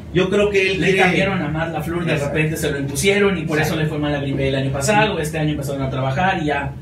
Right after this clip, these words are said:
Speaker 2: vimos resultados un poco mejores.
Speaker 1: Yo creo que ahí la cuestión, lo que quiere el señor Rodgers es involucrarse un poco más en, en la contratación de jugadores,
Speaker 2: Así es.
Speaker 1: que le pongan un mejor equipo, que le den una mejor línea, que le den mejores receptores.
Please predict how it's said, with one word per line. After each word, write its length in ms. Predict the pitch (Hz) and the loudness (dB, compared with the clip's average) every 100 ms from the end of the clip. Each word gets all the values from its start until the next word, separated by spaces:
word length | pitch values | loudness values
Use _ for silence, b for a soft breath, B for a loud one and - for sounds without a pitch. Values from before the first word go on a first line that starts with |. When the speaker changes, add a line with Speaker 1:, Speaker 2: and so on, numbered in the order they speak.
| - - | -14 -6
Speaker 2:
vimos 360 | 151 156 156 135 | 2 4 4 2
resultados 680 | 131 131 127 135 135 135 - | 0 -2 -2 -2 -2 -4 -4
un 120 | 147 | -2
poco 240 | 147 143 247 | -2 -4 -4
mejores. 320 | - 208 170 | -6 -2 2
Speaker 1:
Yo 100 | 262 | 2
creo 160 | 285 269 | 2 2
que 60 | 247 | 2
ahí 140 | 240 | 2
la 80 | 233 | 0
cuestión, 340 | 208 - 208 | -2 -2 -2
lo 80 | 208 | -2
que 120 | 175 | -4
quiere 340 | 170 190 185 160 | -2 0 2 2
el 100 | 139 | 0
señor 640 | 151 156 165 156 131 117 131 | 0 2 2 0 0 -4 0
Rodgers 480 | 165 156 180 165 151 | 2 2 -2 -2 0
es 200 | 147 156 | 0 0
involucrarse 500 | 139 127 117 147 151 | 0 0 0 0 0
un 60 | |
poco 220 | 147 135 135 | 0 -2 -2
más 340 | 131 131 - | 0 -2 -2
en, 160 | 131 120 | -4 -4
en 320 | 117 120 117 | -6 -6 -6
la 180 | 117 117 | -4 -4
contratación 580 | 123 117 123 123 147 135 | -6 -4 -4 -4 -4 -2
de 60 | 135 | -2
jugadores, 680 | 139 139 143 147 151 165 | -2 -2 0 2 2 0
Speaker 2:
Así 260 | 123 - 107 101 | -6 -10 -10 -10
es. 60 | - | 0
Speaker 1:
que 140 | 156 | 2
le 160 | 147 135 | 2 0
pongan 380 | 160 156 151 | 0 0 2
un 120 | 156 156 | 2 2
mejor 300 | - 147 147 | 2 -2 -2
equipo, 460 | 175 170 160 180 | 2 4 4 0
que 140 | - 131 | -2 0
le 100 | 131 | 2
den 180 | 147 | 2
una 140 | 147 135 | 2 0
mejor 340 | 135 131 151 | -2 -2 0
línea, 460 | 160 175 170 165 151 | 2 2 2 0 0
que 100 | 135 | -2
le 80 | 127 | 0
den 180 | 135 135 | -2 -2
mejores 280 | 135 143 135 | -2 -2 -2
receptores. 540 | 139 151 185 190 - | -2 -2 0 0 -2